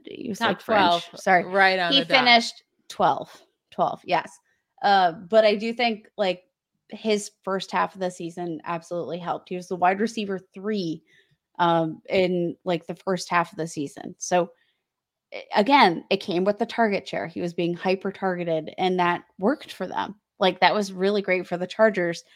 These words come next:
Speaker 1: And then they didn't. And even their offense, like, when you're watching them and they're not targeting Mike Williams as much, they looked different. And they didn't look as explosive and as powerful. Like, give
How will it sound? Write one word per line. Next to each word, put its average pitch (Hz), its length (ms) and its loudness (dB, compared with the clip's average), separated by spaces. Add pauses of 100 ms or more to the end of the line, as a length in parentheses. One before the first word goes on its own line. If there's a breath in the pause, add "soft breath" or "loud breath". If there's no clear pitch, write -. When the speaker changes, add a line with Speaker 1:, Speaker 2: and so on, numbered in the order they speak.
(640 soft breath)
Speaker 1:
And 208 160 4
then 240 180 6
they 254 140 2
didn't. 220 340 2
And 240 300 4
even 262 280 2
their 311 200 2
offense, 208 600 -2
like, 202 180 2
when 226 140 0
you're 233 120 2
watching 220 520 4
them 196 240 2
and 190 80 0
they're 180 100 2
not 180 280 2 (160)
targeting 185 680 -4 (320)
Mike 190 320 2
Williams 196 400 0
as 226 140 -6
much, 240 260 -4
they 240 160 6
looked 240 460 0 (100)
different. 220 480 0 (540)
And 202 100 2
they 196 80 8
didn't 269 240 8
look 294 200 6
as 233 220 0 (280)
explosive 202 760 0
and 143 180 -6
as 202 180 -2
powerful. 180 640 -2
Like, 196 240 0 (600)
give 339 300 -2